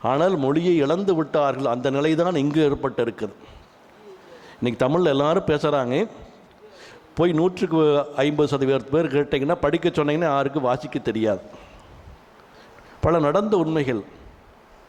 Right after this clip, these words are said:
ஒருவருடைய வீட்டிற்கு சென்றிருந்தேன். தமிழனுடைய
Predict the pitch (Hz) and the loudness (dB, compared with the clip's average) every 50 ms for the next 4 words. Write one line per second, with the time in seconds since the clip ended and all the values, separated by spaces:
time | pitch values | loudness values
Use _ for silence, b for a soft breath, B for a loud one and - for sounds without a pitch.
0 | - B B B B B B B B B B B 151 156 160 160 160 156 151 147 | -20 B B B B B B B B B B B 0 2 2 2 2 2 2 4
1 | 143 165 190 180 - 170 - - 147 - 147 131 139 127 131 135 214 190 180 156 | 4 2 2 2 0 -2 -2 -2 -2 -2 0 0 0 0 0 0 0 0 0 0
2 | 147 156 156 151 147 143 135 139 135 135 127 127 127 127 | 2 2 2 2 2 2 2 2 2 2 2 2 0 -2